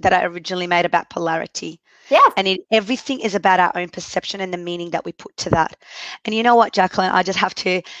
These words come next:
Speaker 1: um, I, I've got this big smile on my face because I'm in the middle of writing my book, You're Gonna Screw Your Children Up Anyway,
Speaker 2: Yeah.
Speaker 1: which is very different to a lot of the, you know, conscious parenting that we do.
Speaker 2: Right.
Speaker 1: But really, you have just, so I'm gonna be, like,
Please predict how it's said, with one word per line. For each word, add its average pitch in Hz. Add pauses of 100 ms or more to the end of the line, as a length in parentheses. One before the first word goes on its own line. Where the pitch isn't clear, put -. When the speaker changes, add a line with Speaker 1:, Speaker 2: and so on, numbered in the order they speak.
(320)
Speaker 1:
um, 190
I, 185
I've 180
got 208
this 220
big -
smile 185
on 196
my 180
face 180
because 185
I'm 180
in 180
the 180
middle 190
of 185
writing 180
my 170
book, 180
You're 175
Gonna 180
Screw -
Your 170
Children 165
Up 160
Anyway, 202 (240)
Speaker 2:
Yeah. 370 (140)
Speaker 1:
which 208
is 180
very 226
different 190
to 202
a -
lot 190
of 185
the, 190
you 185
know, 180
conscious -
parenting 226
that 170
we 180
do. 220 (300)
Speaker 2:
Right. 233
Speaker 1:
But 214
really, 240
you 208
have 214
just, 190 (280)
so -
I'm 220
gonna 240
be, 170
like, 170